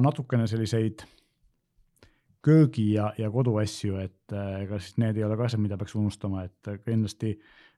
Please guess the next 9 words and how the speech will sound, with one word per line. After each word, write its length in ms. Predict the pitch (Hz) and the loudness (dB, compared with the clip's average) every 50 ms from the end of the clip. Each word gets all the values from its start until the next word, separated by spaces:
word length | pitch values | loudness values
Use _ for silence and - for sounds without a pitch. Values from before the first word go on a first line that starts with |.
| - | -4
no 120 | 113 113 131 | 0 0 2
üks 140 | 123 - 143 | 2 2 2
asi, 140 | 131 123 120 | 2 4 2
mis 180 | 113 101 - | 2 2 2
on, 260 | 127 123 120 113 107 101 | 4 4 4 4 4 2
on, 240 | 101 101 101 101 101 101 101 101 | 2 2 2 2 2 2 0 0
äh, 160 | 101 101 101 | -2 -2 -4
Tefalil 540 | - - 127 123 - 113 101 98 101 98 98 | 0 0 0 0 0 -2 -2 -2 -2 -2 -2
on 260 | 98 101 101 101 98 | -2 -2 0 0 -2